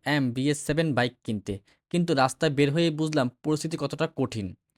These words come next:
দেশের বিভিন্ন প্রান্ত থেকে, এমনকি দেশ বিদেশ থেকেও লাখো মানুষ ছুটে এসেছেন প্রিয় নেত্রীকে শেষবারের মতো বিদায় জানাতে। বাংলা মোটর থেকে শুরু করে কারণ বাজার পর্যন্ত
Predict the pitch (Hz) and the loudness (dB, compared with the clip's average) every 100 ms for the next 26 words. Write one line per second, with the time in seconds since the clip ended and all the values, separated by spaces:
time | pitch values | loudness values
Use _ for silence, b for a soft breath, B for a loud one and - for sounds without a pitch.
0 | 123 139 147 175 147 147 175 180 180 160 | 0 2 2 2 2 2 2 0 0 0
1 | 170 180 180 165 139 156 165 175 143 151 | 0 -2 -2 -2 -2 -4 -2 -2 2 2
2 | 156 - 175 175 - - 175 139 143 185 | 2 0 0 0 -2 -2 0 2 0 0
3 | 170 151 160 - 160 170 170 175 151 127 | -2 -2 -6 -4 0 0 0 -2 -2 -2
4 | 165 170 143 147 175 175 139 - 156 151 | 0 0 0 -2 -2 2 0 0 0 0
5 | 170 175 175 151 135 143 139 117 101 - | 0 0 0 -2 0 0 0 -2 -6 -12
6 | 98 _ 127 131 139 156 170 170 185 185 | -18 _ 0 2 4 2 -2 -2 -2 -2
7 | - 160 165 185 170 170 139 156 160 170 | 0 -2 0 0 0 0 -2 -2 -2 -2
8 | 180 180 | -2 0